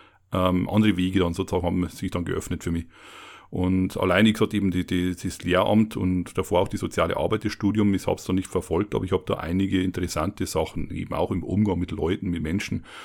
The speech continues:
und so weiter daraus gelernt, die ich, denke ich, auch heute noch gut anwenden kann und die ich mir heute noch helfen,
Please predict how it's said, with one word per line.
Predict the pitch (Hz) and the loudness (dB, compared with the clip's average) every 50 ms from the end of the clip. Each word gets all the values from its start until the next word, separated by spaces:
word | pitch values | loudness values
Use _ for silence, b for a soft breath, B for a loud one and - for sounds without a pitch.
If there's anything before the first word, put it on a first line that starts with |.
| B B B B | B B B B
und | - - | -8 -6
so | - - | -4 0
weiter | 82 82 90 | 2 2 2
daraus | - 85 82 87 - - | 2 2 2 0 0 -2
gelernt, | - - - 85 98 101 - | -6 -4 -2 0 -2 0 0
die | 90 90 90 90 | 0 0 0 0
ich, | 87 - - - | -2 -6 -10 -8
denke | - 107 101 95 95 95 95 92 | -4 -2 -2 0 0 0 0 2
ich, | 82 | 0
auch | 82 - - | 0 2 2
heute | 90 90 95 - - | 2 2 2 2 0
noch | 90 85 - | -2 -2 -2
gut | - 92 90 - | -2 -2 -2 -2
anwenden | - - 82 82 85 82 85 92 87 | -4 -4 -4 -2 -2 -2 -4 -4 -6
kann | - - 87 87 | -4 -4 -4 -2
und | 87 87 - - | -2 -4 -6 -4
die | - 92 | -4 -4
ich | 87 - - | -4 -4 -6
mir | - 95 90 85 | -4 -4 -2 -2
heute | 80 80 92 - - 92 | 0 0 0 0 0 -4
noch | 85 - | -6 -4
helfen, | - 82 78 - - 95 90 - | -4 -4 -4 -4 -4 -6 -6 -6